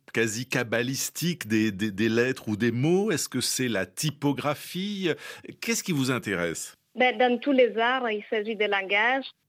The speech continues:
Speaker 2: Pour moi, c'est la façon dont, euh, l'homme peut se rapprocher de la nature. Cette rencontre qui est aussi difficile, elle est empêchée en partie par, euh,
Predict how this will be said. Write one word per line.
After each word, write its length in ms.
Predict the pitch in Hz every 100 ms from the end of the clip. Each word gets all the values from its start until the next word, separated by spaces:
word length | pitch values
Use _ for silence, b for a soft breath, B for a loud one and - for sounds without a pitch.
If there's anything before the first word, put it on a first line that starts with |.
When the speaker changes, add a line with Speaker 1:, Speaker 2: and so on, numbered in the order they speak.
| -
Speaker 2:
Pour 120 | 240
moi, 200 | 240 254 -
c'est 100 | 247
la 180 | 247 247
façon 520 | 277 262 - 277 277
dont, 240 | 226 220 220
euh, 140 | 214 208
l'homme 360 | 220 220 262 202 B B B -
peut 100 | 247
se 60 | 254
rapprocher 500 | 240 240 247 240 269
de 80 | 220
la 140 | 214
nature. 420 | 208 202 - 247 269 _ _ _ _ _ - -
Cette 160 | 262 247
rencontre 580 | 247 247 240 277 262 233
qui 160 | 233 240
est 40 |
aussi 220 | 240 269
difficile, 580 | 226 220 226 - 277 269
elle 180 | 226 220
est 200 | 240 254 _ - 214
empêchée 540 | 220 254 - 277 269
en 80 | 214
partie 320 | 226 220 254
par, 220 | 240 208
euh, 240 | 202 202